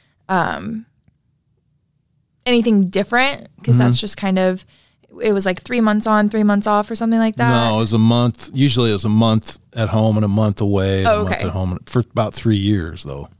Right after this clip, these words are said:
Speaker 1: Yeah, so it, it wasn't anything that I wasn't used to, I guess.
Speaker 2: Mm-hmm.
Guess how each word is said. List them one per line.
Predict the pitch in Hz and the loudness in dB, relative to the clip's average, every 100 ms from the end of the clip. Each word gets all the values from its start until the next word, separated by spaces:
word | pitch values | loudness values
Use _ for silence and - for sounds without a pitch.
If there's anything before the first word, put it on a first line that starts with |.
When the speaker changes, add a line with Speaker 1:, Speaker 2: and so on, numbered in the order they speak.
| _ _ | _ _
Speaker 1:
Yeah, | 240 220 226 220 | -4 -4 -6 -6
so | - 240 220 | 0 2 2
it, | 220 220 254 247 | 0 2 2 0
it | |
wasn't | 269 285 302 285 254 - - - _ _ _ _ _ _ | -2 -2 -2 -2 -4 -8 -16 -20 _ _ _ _ _ _
anything | 269 294 285 285 247 | -4 -4 -2 0 0
that | |
I | 226 | 0
wasn't | 214 214 214 208 185 | 2 0 0 -2 -2
used | 202 202 196 220 - | -4 -2 -2 -4 -4
to, | - 254 | -4 -2
I | 269 269 | -2 -2
guess. | 277 302 320 120 120 | -2 -2 -4 -4 0
Speaker 2:
Mm-hmm. | 127 | 0